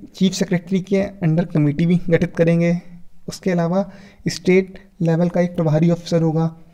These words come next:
उसके अलावा स्टेट जो है वो नोडल ऑफिसर भी अपॉइंट करेंगे। फिर कई सारी ministries को भी individual responsibility दी गई है इस program को देखने के लिए। तो ये हो गया हमारा important feature।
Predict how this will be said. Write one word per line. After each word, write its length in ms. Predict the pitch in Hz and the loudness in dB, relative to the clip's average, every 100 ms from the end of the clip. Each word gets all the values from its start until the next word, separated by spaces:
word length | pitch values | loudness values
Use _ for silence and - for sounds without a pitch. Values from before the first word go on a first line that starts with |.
| - - - | -20 -20 -14
उसके 260 | - - 190 | -10 -4 -4
अलावा 420 | - 175 170 180 - | 0 0 0 -2 -4
स्टेट 340 | - - 180 175 | -6 0 2 2
जो 120 | 165 | 0
है 100 | 180 | 0
वो 100 | 180 | 2
नोडल 380 | 156 143 147 170 | 0 0 -2 -2
ऑफिसर 260 | 165 - 156 | -4 -4 -2
भी 240 | 202 269 - - - | -2 -4 -12 -16 -10
अपॉइंट 320 | 170 156 165 | -2 0 2
करेंगे। 400 | 170 170 170 165 165 - - - - - | 2 2 2 2 0 -8 -20 -20 -20 -2
फिर 200 | 202 202 - - - _ | -2 -2 -12 -20 -20 _
कई 160 | 175 202 | 2 2
सारी 240 | 208 214 | 2 2
ministries 520 | 202 175 - - 208 | 4 2 0 -2 -2
को 120 | - 190 | -2 0
भी 120 | 208 | 2
individual 380 | 190 175 160 190 | 4 2 2 0
responsibility 600 | 175 165 156 160 151 185 | -2 -4 -2 -2 0 0
दी 140 | 156 | 0
गई 180 | 143 147 | 0 0
है 200 | 151 254 - | 0 -2 -4
इस 140 | - - | -6 -4
program 360 | 160 151 147 | -2 0 0
को 140 | 160 208 | 2 2
देखने 380 | 156 143 185 240 - - - - | 2 0 0 -2 -6 -18 -20 -8
के 160 | - 208 | 0 0
लिए। 460 | 254 190 131 123 123 | 2 0 0 2 0
तो 1500 | 123 - - - - - - _ _ _ - _ - - 190 | -2 -14 -20 -20 -20 -20 -20 _ _ _ -20 _ -20 -4 -2
ये 200 | 165 156 | 0 0
हो 140 | 131 | -2
गया 280 | 160 175 214 | -2 -2 -2
हमारा 360 | 170 135 139 247 - - - | -2 -2 -2 -4 -8 -10 -6
important 400 | 147 151 165 202 | -4 -4 -4 -2
feature। 460 | - 131 131 127 | -2 -2 0 0